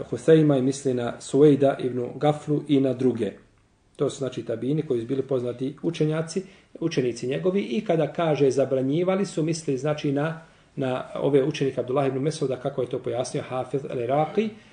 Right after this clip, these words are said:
koji kaže kada, e, kaže, e, imam Ibrahim Nahaj da su nešto prezirali, misli, znači, na, misli na,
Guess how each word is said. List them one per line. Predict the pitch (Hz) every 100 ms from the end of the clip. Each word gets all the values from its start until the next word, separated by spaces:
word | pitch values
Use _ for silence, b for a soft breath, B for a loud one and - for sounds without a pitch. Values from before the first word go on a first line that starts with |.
| B
koji | - 127 127
kaže | 135 127 135
kada, | - 123 117 - - -
e, | - - 120 - - -
kaže, | - 147 117 131
e, | 117 117 113 120
imam | 135 131 113 120 - - 123
Ibrahim | 120 131 127 117
Nahaj | 147 156 165
da | 147 120
su | -
nešto | 135 127 -
prezirali, | - 143 185 196 160
misli, | 147 - 127
znači, | 135 135 127
na, | 135 175 - B B B B _ _ _ _ -
misli | 151 143 131
na, | 127 143